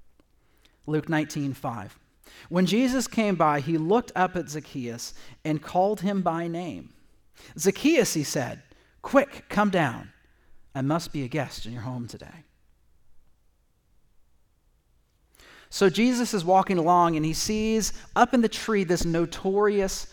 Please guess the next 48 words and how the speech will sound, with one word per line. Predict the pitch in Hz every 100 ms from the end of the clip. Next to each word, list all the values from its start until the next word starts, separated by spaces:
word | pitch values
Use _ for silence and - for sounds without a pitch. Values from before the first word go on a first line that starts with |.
| -
sinner. | - - 175 131
If | 131
he | 214
knows | 202 220 269 262
who | 269
Zacchaeus | 214 190 - 220 190 185
is | 170
by | 165
name, | 160 160 151
he | 170
knows | 170 165
exactly | 147 143 151 170 170
who | 156
he | 143 139
is. | 135
He |
knows | 135 139 139
what | 139
kind | 139
of | 131 -
person | 151 147 127
he | 117 113
is. | - - - -
Up | 226 277
in | 254
that | 254
tree | - 220 190
is | 175
this | 170
notorious | 185 180 - 233 240 220
sinner. | - 208 147 127 -
And | - 196
Jesus | 226 302 285 262 - -
has | 233 -
every | - 269 294
right | 262 262
to | 240
look | 202 254 226
at |
him | 185 202 185
and | 170
just | 165
shake | 196 185
his | 170
head | 175 151
and | 147
keep | 143 139
going. | 98 69